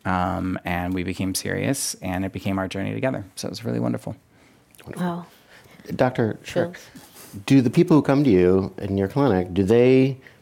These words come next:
Speaker 3: are they still thinking, "Oh, it could be this option, or maybe we'll try adoption, or we'll whatever," or, uh, did they come to you and they've already made the commitment mentally and financially,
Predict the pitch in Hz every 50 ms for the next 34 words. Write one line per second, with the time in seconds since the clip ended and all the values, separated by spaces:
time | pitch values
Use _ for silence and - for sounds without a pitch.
0 | _ _ _ _ - - 117 117 107 131 143 139 - - - 139 131 127 123 117
1 | 120 - - 135 123 120 127 117 110 107 104 - 110 120 117 110 95 - 110 90
2 | 98 95 92 95 92 80 - 117 113 - 120 120 113 - - - 113 110 110 -
3 | - 123 131 135 135 135 127 113 101 87 101 92 87 - - 101 90 87 90 104
4 | 117 120 - - - 107 98 92 90 90 92 92 87 87 87 - - - - -
5 | - - 98 101 117 117 127 123 - - 110 101 98 95 95 98 95 - - 92
6 | 98 - - - - - 87 90 101 90 90 101 - 131 117 113 110 110 107 98
7 | 92 95 101 95 85 92 92 90 90 90 90 87 82 90 - 87 90 92 78 90
8 | 92 90 90 - - 87 90 90 87 - 85 87 90 90 87 87 85 85 82 -
9 | 87 90 90 90 85 - - 82 85 85 87